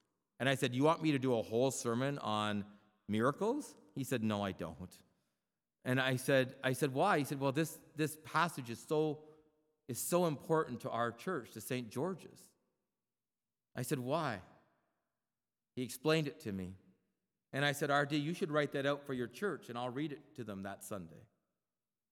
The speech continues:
So this is from your pastor in Portugal.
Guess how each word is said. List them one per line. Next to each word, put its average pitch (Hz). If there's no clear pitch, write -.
So 123
this 131
is 135
from 135
your 135
pastor 120
in 113
Portugal. 92